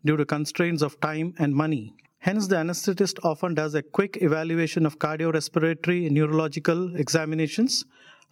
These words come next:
with focused investigations. We also have a pediatric consult for evaluation who do a quick assessment and chart out plans for further evaluations which are required. The induction of anesthesia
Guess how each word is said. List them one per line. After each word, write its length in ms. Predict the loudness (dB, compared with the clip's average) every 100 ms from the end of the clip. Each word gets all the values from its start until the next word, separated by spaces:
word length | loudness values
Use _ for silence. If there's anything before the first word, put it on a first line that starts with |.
| -8 0
with 200 | 0 0
focused 440 | -2 0 0 2
investigations. 920 | 0 2 0 0 0 0 -4 -6 -8 -8 _
We 120 | 0
also 280 | 0 0 -2
have 140 | 0 0
a 80 |
pediatric 580 | 0 0 0 0 -2 -2
consult 540 | 0 -2 0 -2 -2 -12 _ _
for 220 | -2 2
evaluation 800 | 2 2 2 2 2 2 0 -2 -8 _ _ _ _
who 200 | 2 4
do 140 | 4
a 80 | 2
quick 260 | 2 0 0
assessment 600 | 0 0 2 2 2 -2 _
and 220 | 0 0
chart 320 | 0 -2 -2 -2
out 260 | -4 -6 -16 -20 -8 2
plans 340 | 2 2 -6
for 160 | -4 -2
further 380 | -2 -2 0 -2 -6 _ -2
evaluations 840 | 2 2 2 0 0 2 0 0 -2
which 180 | -2 0
are 100 | 0
required. 440 | -2 -2 -2 -2 -8 _ _ _ _
The 180 | -2 2
induction 460 | 2 2 0 0 2
of 160 | 2
anesthesia 720 | 2 0 2 2 2 0 0